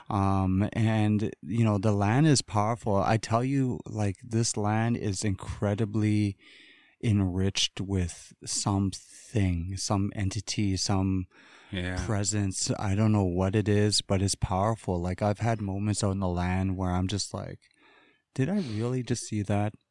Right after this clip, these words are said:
Speaker 1: Did, did
Speaker 2: Mm.
Speaker 1: that just really happen?" You know what I mean? Um, and it's just incredible. I'll, I'll never forget,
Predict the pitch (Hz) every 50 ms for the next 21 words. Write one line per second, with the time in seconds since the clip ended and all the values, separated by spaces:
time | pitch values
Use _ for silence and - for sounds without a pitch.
0 | _ - 110 110 104 98 95 90 - 135 - 185 190 - - 143 135 - - -
1 | 101 92 98 104 101 104 101 95 90 92 87 87 90 - - 95 92 92 95 -
2 | 107 101 101 101 101 98 98 98 101 113 131 147 147 - - - - - - -
3 | - - - - - - 113 95 98 101 95 95 95 95 95 98 101 - - -
4 | _ - - - 104 104 - - 104 110 120 120 101 - - - - 156 139 117
5 | - - - - - - _ - 131 120 117 110 - - - - 120 120 135 139
6 | 139 120 110 104 101 110 117 123 - - 110 117 120 131 143 185 196 - - 151
7 | 117 101 120 107 104